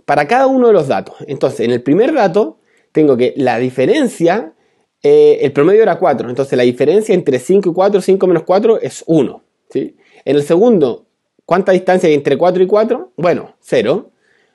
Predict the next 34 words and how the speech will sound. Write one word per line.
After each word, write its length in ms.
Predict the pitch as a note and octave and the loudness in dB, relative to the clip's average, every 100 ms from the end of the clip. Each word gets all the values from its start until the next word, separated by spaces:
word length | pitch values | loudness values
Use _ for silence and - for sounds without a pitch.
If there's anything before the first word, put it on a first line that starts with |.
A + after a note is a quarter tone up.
| - | -6
Acá, 480 | C3+ D3 F3 G#3 - _ _ _ _ _ _ _ _ - | -2 0 -2 -4 -12 _ _ _ _ _ _ _ _ 0
eh, 520 | D#3+ D3+ D3 C#3 C#3 - | 4 6 6 4 0 -2
cuatro 220 | D#3 D#3 | -2 0
menos 180 | D3+ C#3 | 0 0
cuatro, 300 | E3 E3 D3 | -2 -2 -4
cero 240 | - E3 | -2 0
nuevamente, 640 | E3+ E3 F#3 F#3+ G3+ G#3+ _ _ _ - | 0 0 0 -2 -4 -6 _ _ _ 0
tres 180 | E3+ | 2
menos 240 | F3 D#3+ D3 | 4 2 0
cuatro 320 | - F3+ F#3 | 0 0 0
es 180 | A#2 - | -2 -4
menos 320 | A#2+ G3 G#3+ | -2 0 2
uno 420 | E3+ F3 G3+ A#3 _ _ | 2 2 0 -6 _ _
y 100 | C3 | -6
cuatro 260 | B2+ D3+ D3+ | -2 0 2
menos 200 | C#3+ C#3+ | 0 0
cuatro, 340 | D3+ D3 D3 | 0 0 -2
cero. 300 | C#3+ F#2+ - _ _ _ _ _ _ _ - | -4 -10 -10 _ _ _ _ _ _ _ -6
Chicos, 220 | F3+ D3+ | -2 -2
notar 340 | B2 C#3+ G3+ | -2 -2 -2
que 100 | F#3+ | -2
este 280 | G3 - E3+ | -4 -4 -4
cuatro 340 | F#3+ A3+ G3 | -2 -2 -2
que 100 | D#3+ | -4
está 140 | D3 D3+ | -4 -4
acá 180 | D3+ F3+ | -2 0
viene 200 | G3 G3 | 2 0
porque 220 | D3+ E3+ | -2 -4
es 100 | E3+ | -2
el 180 | E3 D3 | -2 -2
promedio 540 | D3 C3+ E3 A3+ A3+ | -2 0 2 2 2
de 80 | G#3+ | 2
los 140 | F#3+ | 0
datos, 400 | D#3 B2 - _ | -2 -6 -10 _